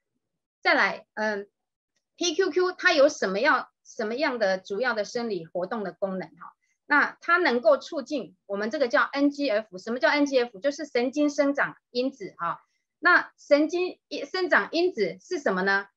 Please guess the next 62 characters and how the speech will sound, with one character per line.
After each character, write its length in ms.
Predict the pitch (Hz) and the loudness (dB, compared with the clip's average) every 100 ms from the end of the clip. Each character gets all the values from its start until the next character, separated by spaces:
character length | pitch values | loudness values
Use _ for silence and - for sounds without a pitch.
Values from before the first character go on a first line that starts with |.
| _ | _
因 140 | - | -2
为 40 | 370 | 0
我 60 | |
们 80 | 247 | 0
都 140 | 254 311 | 0 -2
知 120 | 311 | 0
道 200 | 294 247 | 0 0
哈， 260 | 202 - _ _ _ _ _ | -4 -6 _ _ _ _ _
大 160 | 403 320 | 2 4
脑 240 | 233 196 | 2 2
和 160 | 320 285 | 0 -2
神 240 | 262 240 | -2 -4
经 180 | 269 285 | -6 -6
控 220 | 359 277 | -4 -4
制 120 | 277 | 0
了 120 | 254 | 2
人 200 | 196 185 | 2 0
的 100 | 202 | 0
思 260 | 214 - 240 | -4 -6 -6
想、 260 | 233 160 - | -2 -2 -2
运 160 | 285 247 | -2 0
动 160 | 247 | -2
还 100 | 196 | -2
有 100 | 202 | -6
记 200 | 165 - | -6 -10
忆。 280 | 202 196 160 _ _ _ | -12 -10 -12 _ _ _
那 160 | 339 349 | -2 0
它 160 | 349 | 0
包 260 | 320 349 339 | 0 2 4
含 220 | 294 220 | 2 2
了 80 | 214 | 0
数 300 | 220 427 294 | 0 -2 -2
十 200 | - 220 | -4 -4
亿 140 | 277 | -2
的 100 | 240 | -2
神 240 | 220 202 214 | -2 -4 -6
经 220 | 233 233 | -4 -2
元， 260 | 185 - _ _ | -2 -4 _ _
所 140 | 247 | 2
谓 80 | 349 | 4
的 120 | 302 | 2
神 240 | 285 240 | 2 0
经 100 | 247 | 2
元 140 | 277 208 | 0 0
就 80 | 240 | -2
是 60 | |
神 180 | 233 190 | -4 -8
经 180 | 214 220 | -6 -8
细 180 | - 208 | -8 -6
胞。 300 | 190 170 - _ _ | -2 -4 -6 _ _
那 160 | 359 349 | -2 -2
在 240 | - 415 | 2 4
我 140 | 254 | 4
们 120 | 220 240 | 2 0
出 220 | - 359 | -4 -4
生 220 | 330 349 | -2 2
的 80 | 294 | 2
几 240 | - 214 | 2 0
个 100 | 220 | 2
月 260 | 247 330 214 | 4 2 2
以 80 | 185 | -2
后， 300 | 262 165 | -6 -6